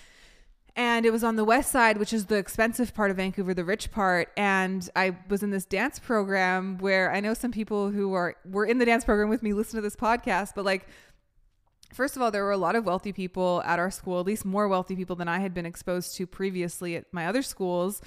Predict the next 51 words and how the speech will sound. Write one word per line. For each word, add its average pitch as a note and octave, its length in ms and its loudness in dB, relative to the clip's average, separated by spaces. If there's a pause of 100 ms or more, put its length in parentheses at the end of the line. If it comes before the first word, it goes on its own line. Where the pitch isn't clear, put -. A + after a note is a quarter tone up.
(560)
Um, G#3 280 2
kids A#3 240 0
would A3 120 -2
drive G3 320 4
to G#3 100 -6
school G#3 260 0
in G3 80 0
their F#3+ 120 -2
parents' G3 340 -6
Mercedes G3 600 -2
and F#3 120 -4
whatever. F#3+ 400 0
One G3 220 -2
kid A3 180 -2
that G3+ 100 2
I F#3+ 80 4
went F#3 220 -2
to, G3 200 -2
that F#3+ 140 0
I F#3+ 60 2
graduated F#3 460 0
with, F#3 220 -2
his F#3+ 200 -8
parents F#3+ 360 -6
had G3+ 80 -2
a F3+ 40 -4
private F#3 380 -4
jet. F3 340 -2
Like, E3+ 320 -4 (440)
there G#3+ 200 2
were G#3+ 140 4
neighboring G#3 680 2
private G3 320 0
schools G#3 320 -2
around F#3 400 0
us F#3+ 380 0
who F#3 460 -2
the F#3+ 80 -6
kids' G3+ 240 -4
parents G3 440 -2
were, F#3 140 -6
they G3+ 160 4
were G#3+ 100 8
all G#3 240 8
rich. G3 300 0
They G3 140 0
all F#3+ 340 4
owned F#3 300 2
the F#3+ 80 -4
multi-million F#3 640 -4
dollar F3+ 520 2